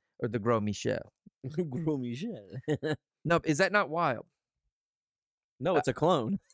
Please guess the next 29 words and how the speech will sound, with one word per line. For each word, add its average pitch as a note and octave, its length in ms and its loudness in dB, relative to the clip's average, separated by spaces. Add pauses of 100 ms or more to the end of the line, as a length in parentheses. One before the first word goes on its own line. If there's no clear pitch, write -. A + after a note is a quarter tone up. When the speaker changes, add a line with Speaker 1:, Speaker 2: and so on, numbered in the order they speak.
Speaker 2:
<laughs> - 520 2
Speaker 1:
uh, D#3 160 6 (100)
<laughs> - 100 -14 (680)
it's C3 180 2
not E3 220 2
wild, A#2+ 300 -2
it's A2+ 100 -4
clone. C#3+ 240 -2 (540)
Speaker 2:
<laughs> - 500 -8
Speaker 1:
Here's E3+ 220 4
another E3+ 260 4
fact A2+ 320 -6 (320)
that C#3 180 0
I B2 180 2 (260)
accidentally A#2 720 -4
came A2+ 220 -4
across A2+ 340 -2
when A#2 120 -2
I A#2 60 2
was G#2+ 260 -4
Speaker 2:
About D3+ 180 2
Speaker 1:
verifying A#2+ 240 0
Speaker 2:
bananas? B2 380 0
Speaker 1:
Yeah, C3+ 240 2
about G#2+ 300 -4
bananas. G#2+ 500 -8 (120)
And, D3 320 0 (120)
and, C#3+ 300 -4 (640)
yeah. - 140 -8